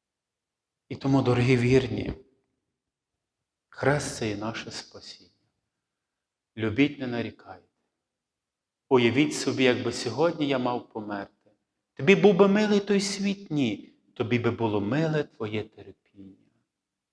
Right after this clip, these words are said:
Бо терпінням вашим спасете душі ваші. Цікавий фрагмент,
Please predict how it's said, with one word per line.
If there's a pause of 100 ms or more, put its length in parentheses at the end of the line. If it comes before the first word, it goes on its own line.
(640)
Бо
терпінням (160)
вашим (680)
спасете (540)
душі (680)
ваші. (1800)
Цікавий
фрагмент,